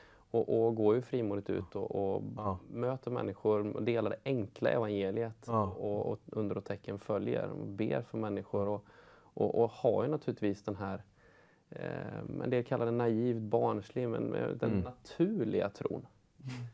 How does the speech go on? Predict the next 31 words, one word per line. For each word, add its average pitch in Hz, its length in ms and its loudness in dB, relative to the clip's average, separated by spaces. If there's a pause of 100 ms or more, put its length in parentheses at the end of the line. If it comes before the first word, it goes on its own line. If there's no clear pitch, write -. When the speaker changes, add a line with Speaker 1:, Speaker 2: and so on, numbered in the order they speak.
(140)
Speaker 1:
Naturliga 123 600 0
Speaker 2:
Yes. 117 160 -2
Speaker 1:
tron 101 300 2
Speaker 3:
Mm. 120 140 -4
Speaker 1:
på, 127 100 0
Speaker 2:
Ja. 107 220 8
Speaker 1:
på 123 80 -8
att 113 100 -12
Jesus 117 440 0
är 101 140 4
densamme. 113 680 0
Speaker 2:
Visst. 101 300 0
Speaker 3:
Precis. - 220 -14
Speaker 1:
Eh, 120 120 -4
Speaker 2:
Ja. 110 280 2
Speaker 1:
igår, 156 180 4
idag, 117 260 8
i 113 120 6
evighet, 104 280 6
men 120 100 2
också - 420 0
oavsett 110 540 2
var 101 160 2
man 107 180 0
är 104 40 0
Speaker 2:
Mm. 95 120 2
Speaker 1:
geografiskt. 131 920 2
Speaker 2:
Mm. 107 200 6 (260)
Speaker 1:
Eh, 101 640 2
och, 113 520 4
och 113 80 0